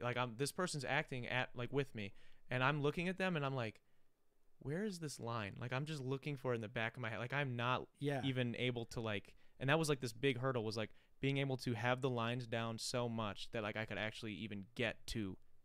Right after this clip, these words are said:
Speaker 1: acting.
Speaker 2: Yeah.
Speaker 1: And it, it, how do you, how did you, I'm sure you're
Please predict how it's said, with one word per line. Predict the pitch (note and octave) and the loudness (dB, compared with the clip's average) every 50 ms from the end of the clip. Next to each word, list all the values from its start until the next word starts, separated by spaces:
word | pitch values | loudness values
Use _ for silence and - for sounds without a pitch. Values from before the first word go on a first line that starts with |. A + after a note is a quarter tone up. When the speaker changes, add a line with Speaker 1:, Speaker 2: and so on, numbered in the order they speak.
| - - | -10 -2
Speaker 1:
acting. | - G#2+ F#2+ G2 - - B1 - - - - - | -2 -2 -2 -2 -4 -10 -10 -10 -12 -16 -14 -8
Speaker 2:
Yeah. | D3 C#3+ C#3+ C3 B2 A#2+ G2 A#2+ - - | -4 -4 -2 -2 -2 -4 -8 -10 -14 -4
Speaker 1:
And | - B2+ B2+ B2+ | 0 0 2 2
it, | - - | 0 -2
it, | - B1+ - - - - - | -6 -8 -8 -10 -12 -8 -6
how | C3 C3+ C#3+ D3+ | -2 2 4 4
do | D#3+ D#3 | 4 4
you, | D3+ C#3 D3 D3 C#3+ - | 2 2 0 0 0 0
how | B2+ C#3 | 0 2
did | D3+ D#3+ D#3 C3 | 2 2 0 0
you, | C3+ C3+ C3+ C3 A2+ | -2 -2 -2 0 -2
I'm | - A#2+ | -2 -4
sure | - - - | -2 -2 0
you're | B2+ B2+ A#2+ A#2 | 0 0 -2 -4